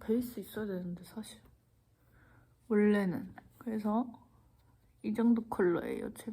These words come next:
피부에. 조금 밝죠?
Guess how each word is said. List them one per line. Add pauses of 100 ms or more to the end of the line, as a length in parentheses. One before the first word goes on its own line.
피부에. (1080)
조금
밝죠?